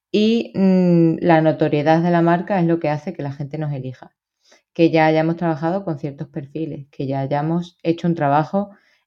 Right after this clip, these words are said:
en este campo, que hayan salido bien esos trabajos y que trabajemos con gente ahora mismo con notoriedad también, que hayan sido nuestros clientes.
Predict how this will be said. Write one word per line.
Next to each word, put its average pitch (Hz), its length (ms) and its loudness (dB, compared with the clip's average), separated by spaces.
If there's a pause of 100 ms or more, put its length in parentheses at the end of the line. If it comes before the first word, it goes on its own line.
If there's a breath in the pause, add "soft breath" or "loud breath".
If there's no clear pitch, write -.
en 160 160 2
este 160 260 0
campo, 160 420 0
que 160 160 2
hayan 165 280 4
salido 147 440 -6
bien 151 200 -4
esos 151 220 -8
trabajos 170 460 -2
y 220 100 -8
que - 300 -8
trabajemos 143 500 -4
con 160 180 -2
gente 170 380 -2 (100)
ahora 143 200 -2
mismo 151 300 0
con 160 180 0
notoriedad 135 600 0
también, 131 440 -8 (460)
que 143 140 -6
hayan 139 280 2
sido 156 280 -2
nuestros 170 300 -2
clientes. - 640 -10